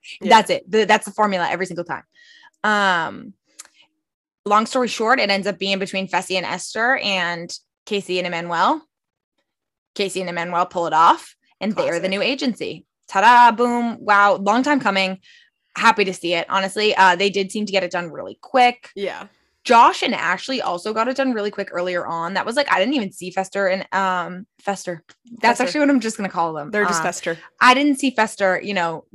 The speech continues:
Speaker 2: get their shit done that quick, but I guess they did.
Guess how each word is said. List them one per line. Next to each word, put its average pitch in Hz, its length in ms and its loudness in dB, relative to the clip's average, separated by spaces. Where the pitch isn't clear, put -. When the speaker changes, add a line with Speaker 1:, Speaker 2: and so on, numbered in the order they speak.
Speaker 2:
get 202 200 0
their 185 400 2
shit 202 260 -6
done 190 180 2
that 170 160 -6
quick, 180 280 -4
but 160 260 -2
I 202 140 0
guess 233 200 0
they 247 120 2
did. 190 380 2